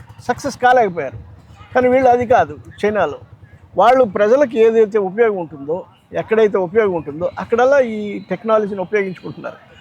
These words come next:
అంతేకాదు, ఇప్పుడు షెంజన్ సిటీలో, ఆ, టీ స్టాల్స్లో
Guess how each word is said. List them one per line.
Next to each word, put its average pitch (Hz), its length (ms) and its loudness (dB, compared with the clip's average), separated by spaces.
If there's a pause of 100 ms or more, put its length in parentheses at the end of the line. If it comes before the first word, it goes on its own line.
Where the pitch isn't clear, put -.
(280)
అంతేకాదు, 233 360 2
ఇప్పుడు 175 160 -6
షెంజన్ 247 380 0
సిటీలో, 233 600 -2 (720)
ఆ, 190 280 2 (840)
టీ 247 240 2
స్టాల్స్లో 202 720 0